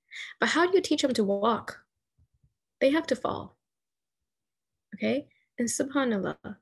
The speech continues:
if Allah loves us so much more than his mother, than our mothers,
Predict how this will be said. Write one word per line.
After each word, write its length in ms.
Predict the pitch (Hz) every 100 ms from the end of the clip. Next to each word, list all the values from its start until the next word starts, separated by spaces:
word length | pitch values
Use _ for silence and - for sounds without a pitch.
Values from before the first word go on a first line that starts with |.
| - - - - _ _ _ -
if 120 | 226 -
Allah 260 | 269 294
loves 280 | 277 262 -
us 320 | 233 - -
so 200 | - 349
much 240 | 330 294 254
more 140 | 233
than 140 | 220
his 180 | 196 208
mother, 320 | 185 180 - - _ _ -
than 240 | 208 214 -
our 140 | 190
mothers, 460 | 185 - - -